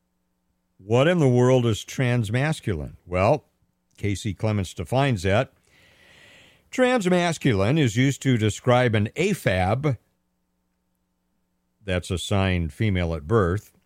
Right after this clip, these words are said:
individual who identifies or presents towards the masculine side of the spectrum. Do you hear all the word diarrhea here? The person may identify as a man or any number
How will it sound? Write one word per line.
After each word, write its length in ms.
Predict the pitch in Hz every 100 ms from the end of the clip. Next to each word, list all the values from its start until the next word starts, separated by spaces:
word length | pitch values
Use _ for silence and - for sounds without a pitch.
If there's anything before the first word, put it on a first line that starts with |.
| _ _
individual 680 | 135 147 117 147 113 117 123
who 140 | 110 117
identifies 960 | 110 90 127 120 - 120 117 117 110
or 180 | 98 104
presents 520 | - 104 90 113 -
towards 640 | - 113 123 143 135 104
the 140 | 117 107
masculine 920 | 107 120 165 190 - 123 110 104 98
side 420 | - 117 110 104
of 80 | 95
the 140 | 107
spectrum. 720 | 101 - 180 175 - 90 64 52 _ _ _ _ _ _ _ -
Do 80 |
you 100 | 233
hear 480 | 269 240 220 190 165 -
all 360 | - 151 160 139
the 460 | 127 117 107 95 104
word 400 | 101 139 139 95
diarrhea 600 | 113 113 107 110 120 117
here? 360 | 110 110 113 - _ _ _ _ _ _ _ _ _ -
The 100 | 98
person 400 | 175 196 - 135
may 160 | 151
identify 720 | 139 123 123 143 123 135 120
as 220 | 117 107 113
a 80 |
man 340 | 92 120 135 131
or 220 | 117 117
any 180 | 131 127
number 520 | 117 139 131 131